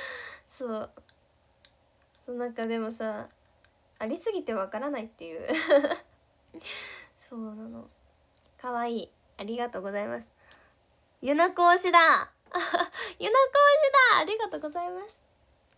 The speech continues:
十分地点で三十八人が約二週投げてます。すごいな、すごいな。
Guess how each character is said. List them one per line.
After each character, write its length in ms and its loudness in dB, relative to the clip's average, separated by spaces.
十 140 -2
分 300 -2
地 80 -12
点 220 2
で 120 0
三 220 4
十 140 2
八 240 -2
人 160 0
が 80 0
約 280 0
二 100 0
週 180 0
投 120 0
げ 100 -10
て 80 -12
ま 120 -16
す。 160 -16
す 100 -16
ご 140 -8
い 60 -8
な、 420 -8
す 140 -20
ご 160 -10
い 60 -10
な。 380 -10